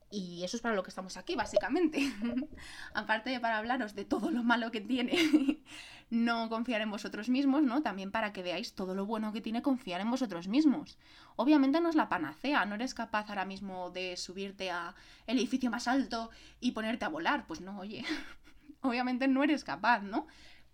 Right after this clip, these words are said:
Pero sí que es cierto que te abre muchísimas posibilidades que antes veías capadas, por decirlo de alguna forma. Muchísimos imposibles ahora se convierten en posibles.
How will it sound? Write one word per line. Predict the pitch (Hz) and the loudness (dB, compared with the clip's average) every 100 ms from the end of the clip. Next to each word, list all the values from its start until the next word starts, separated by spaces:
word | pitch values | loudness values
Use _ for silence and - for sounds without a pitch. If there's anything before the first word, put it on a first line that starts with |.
| _ _ _ | _ _ _
Pero | 262 208 185 185 151 - | 0 0 0 0 -2 -4
sí | - - | -8 -10
que | 185 208 | -6 -4
es | 208 | -2
cierto | - 208 208 240 | 0 0 0 -4
que | - | -4
te | 202 165 | -4 -4
abre | 165 196 | -2 -2
muchísimas | 202 190 - 208 226 240 | -4 -6 -8 -4 -2 -2
posibilidades | - 220 220 214 208 220 240 277 - | -4 -4 -2 0 0 0 -2 -4 -4
que | 208 | -2
antes | 190 - 240 214 | -2 0 0 0
veías | 190 185 226 269 - - - | -2 0 0 0 -10 -14 -10
capadas, | 190 214 240 180 | -2 2 2 2
por | - 208 | -2 -2
decirlo | 190 190 185 | -2 -4 -4
de | 180 | -6
alguna | 170 156 | -6 -10
forma. | - 277 233 127 - - - - - | -4 0 0 -2 -14 -20 -20 -20 -10
Muchísimos | 208 214 208 208 233 240 - _ | -4 -2 -2 -2 0 0 -4 _
imposibles | 247 220 214 208 277 262 262 - | 0 2 2 2 0 2 0 -2
ahora | - 214 233 | -2 -2 -2
se | 240 | -2
convierten | 220 208 277 - | -2 0 -2 -2
en | 214 | -4
posibles. | 175 180 294 302 - - | -4 -4 -2 -2 -4 -8